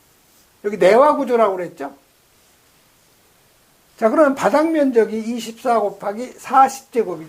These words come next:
사십이죠. 그래서 바닥 면적 이십사 곱하기 사십 제곱, 요게 A가 되는 거죠. 자, 기준 면적은 지금 전시장이라고 그랬죠. 자, 전시장은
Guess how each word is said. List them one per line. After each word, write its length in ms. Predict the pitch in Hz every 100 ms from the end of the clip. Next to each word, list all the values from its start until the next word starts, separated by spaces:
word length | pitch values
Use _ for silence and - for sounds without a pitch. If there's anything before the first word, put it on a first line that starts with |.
| -
사십이죠. 680 | - 247 220 202 180 185 - _ _ _ _ _
그래서 160 | 294
바닥 360 | 240 208 285 294
면적 480 | 269 233 214 185 - _
이십사 540 | - 233 220 - 262 233
곱하기 640 | 202 202 220 220 277 269
사십 460 | - - 240 233 -
제곱, 240 | 208 175 185
요게 160 | 196
A가 380 | 208 226 233 240
되는 260 | 220 180 165
거죠. 220 | 151 - _ _ _ _ _ _ _ _ _ _ _
자, 180 | - 214
기준 380 | - 247 320 320
면적은 500 | 247 247 247 196 185
지금 180 | 190
전시장이라고 840 | 175 156 254 269 269 269 247 220 185
그랬죠. 380 | 170 - 226 - _ _ _ _ _ _ _ _ _ _
자, 140 | 214
전시장은 1080 | 202 214 294 269 277 285 226 208 196 175